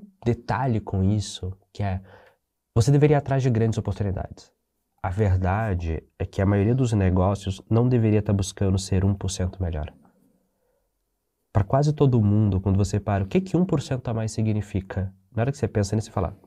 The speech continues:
"Nada." Tipo, é in-, é insignificante. Poucas empresas têm escala pra buscar pequenos ganhos.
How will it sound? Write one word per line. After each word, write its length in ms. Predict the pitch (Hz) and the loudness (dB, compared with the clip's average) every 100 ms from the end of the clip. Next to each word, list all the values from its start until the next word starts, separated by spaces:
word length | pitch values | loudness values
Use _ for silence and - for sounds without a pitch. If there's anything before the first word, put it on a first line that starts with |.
| - | -6
"Nada." 300 | 113 92 85 _ _ _ _ _ _ _ | -4 -4 -6 _ _ _ _ _ _ _
Tipo, 280 | - - 87 | -20 -6 -2
é 100 | 90 | 0
in-, 160 | 92 92 | -2 0
é 80 | 98 | 0
insignificante. 840 | 104 113 107 104 - 95 95 - _ - - _ - | 0 0 -2 -2 -4 -6 -6 -14 _ -20 -20 _ 4
Poucas 320 | 151 185 147 | 4 6 4
empresas 440 | 135 127 120 110 | 2 0 -2 -2
têm 140 | - 113 | -2 -2
escala 640 | 107 - - 107 117 107 | -2 -6 -2 0 0 -2
pra 140 | 101 98 | 0 0
buscar 360 | 101 - 104 | 0 -2 -4
pequenos 600 | 101 104 - 117 110 107 | -2 -6 -2 0 2 2
ganhos. 440 | 98 82 73 - | 2 0 -2 -8